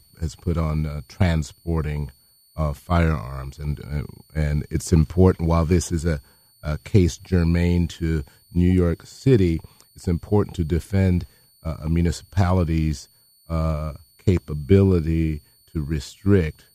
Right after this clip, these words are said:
uh, the, uh, trafficking of, of, of firearms within its, uh, jurisdiction. You know, uh, we've got our own problem, uh, within the city of Chicago. We, we don't have any, uh, gun manufacturers or gun dealers,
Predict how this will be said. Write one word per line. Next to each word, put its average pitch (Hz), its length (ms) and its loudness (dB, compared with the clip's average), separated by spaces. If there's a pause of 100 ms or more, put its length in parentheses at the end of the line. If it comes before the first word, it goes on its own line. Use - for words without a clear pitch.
(220)
uh, 78 340 -6 (540)
the, 78 420 2
uh, 69 320 -8 (220)
trafficking 80 800 2 (140)
of, 80 280 -8
of, 78 280 -4
of 76 180 -6
firearms 76 800 0
within 78 400 0
its, - 220 -6
uh, 71 240 -6 (340)
jurisdiction. 85 680 2 (400)
You 92 80 6
know, 80 280 4 (300)
uh, 80 80 0
we've 78 260 2
got 90 200 4
our 85 120 2
own 95 220 4
problem, 85 520 0 (580)
uh, 80 260 -2
within 87 340 0
the 80 160 -2 (240)
city 90 260 0
of 82 80 0
Chicago. 95 580 0
We, 82 260 0 (380)
we 90 60 -2
don't 95 200 2
have 95 180 2
any, 85 340 -2
uh, 82 200 0
gun 104 220 6
manufacturers 90 880 0
or 98 160 2
gun 95 300 2
dealers, 82 500 -2